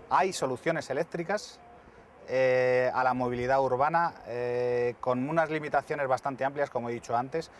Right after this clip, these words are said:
Hay otras soluciones mixtas, ¿eh? como es, eh, el caso de las que ofrece, pues en este caso Toyota,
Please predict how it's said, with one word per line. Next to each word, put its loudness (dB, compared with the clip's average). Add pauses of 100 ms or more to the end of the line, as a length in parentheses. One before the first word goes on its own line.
(140)
Hay 2
otras 2
soluciones -2
mixtas, -4 (560)
¿eh? -14 (280)
como -6
es, -4
eh, 2
el -4
caso -2
de -2
las -2
que -10
ofrece, -4
pues -10
en -10
este -8
caso -4
Toyota, -4